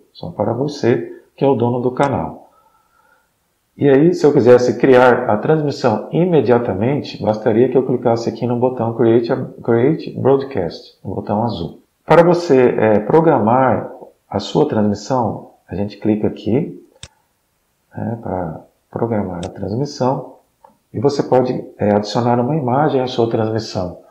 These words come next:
Até que ela comece, essa imagem ficará na tela, né, da sua transmissão.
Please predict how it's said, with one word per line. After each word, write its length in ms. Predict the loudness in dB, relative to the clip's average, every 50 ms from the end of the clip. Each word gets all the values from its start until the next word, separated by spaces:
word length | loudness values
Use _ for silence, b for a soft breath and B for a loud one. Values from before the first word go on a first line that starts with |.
| b b b b b b b _ _ _ _
Até 440 | -12 -6 -4 -4 0 2 4 4 4
que 160 | 4 4 4
ela 240 | 4 4 4 4 2
comece, 560 | 0 0 -2 -2 0 2 2 2 2 2 0
essa 160 | -2 0 0 0
imagem 340 | 0 2 0 0 0 -2 -6
ficará 380 | -6 -8 -4 -2 0 0 2 0
na 120 | 0 -2 -4
tela, 560 | -4 -2 0 2 2 2 0 -2 -6 -10 -16 b b b b _ -16
né, 280 | -12 -10 -6 -6 -6 -6 -6
da 80 | -8
sua 240 | -6 -4 -4 -4 -2
transmissão. 760 | -2 -4 -4 -4 -4 -6 -6 -6 -6 -6 -6 -6 -8 -12 -16